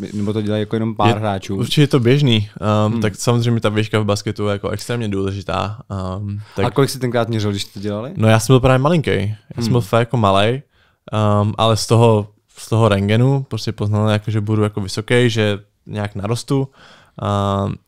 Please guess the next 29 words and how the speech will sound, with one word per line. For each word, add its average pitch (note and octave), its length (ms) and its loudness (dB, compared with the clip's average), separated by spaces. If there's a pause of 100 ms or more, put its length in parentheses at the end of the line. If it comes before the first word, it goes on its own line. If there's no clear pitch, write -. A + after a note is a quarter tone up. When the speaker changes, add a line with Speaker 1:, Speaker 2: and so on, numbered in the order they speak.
Speaker 1:
No, C3 100 0
oni C#3+ 160 4
ti C#3+ 160 2
u-, - 300 -8
odhadovali B2 540 2
na B2 100 0
šedesát C#3 500 0
procent, B2+ 320 -2
že B2 100 0
budeš A#2+ 240 -2
mít, B2 260 -4
eh, A2 180 -4
dva A2+ 160 2
metry. G2+ 380 0
Speaker 2:
No. G#2 240 0 (200)
Speaker 1:
A - 40 -10
teď G#2+ 120 -6
máš B2 200 0
dva A#2 160 2
nula B2 180 4
dva, G#2+ 240 2
Speaker 2:
Dva G2+ 60 -2
dva. F#2+ 140 -2
Speaker 1:
takže A2+ 220 -2
to B2 220 0
Speaker 2:
Takže B2+ 160 -10
to A#2 80 -2
Speaker 1:
docela, D#3+ 260 6
Speaker 2:
vyšlo. A#2+ 320 2